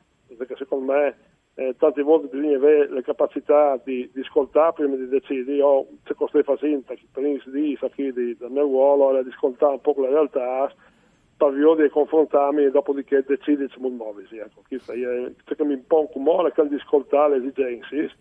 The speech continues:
perché mi sei chiamato, coinvolto in un ruolo che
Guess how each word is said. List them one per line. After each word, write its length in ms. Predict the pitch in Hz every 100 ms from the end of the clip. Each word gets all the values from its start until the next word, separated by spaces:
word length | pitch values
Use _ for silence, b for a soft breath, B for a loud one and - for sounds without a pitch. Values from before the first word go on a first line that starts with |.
| b b b b
perché 340 | - 127 131 135
mi 100 | 131
sei 140 | 147
chiamato, 640 | 143 127 151 151 143 - _
coinvolto 440 | - 131 139 156 151
in 80 | 131
un 120 | 135
ruolo 400 | 135 147 135 123
che 280 | - 127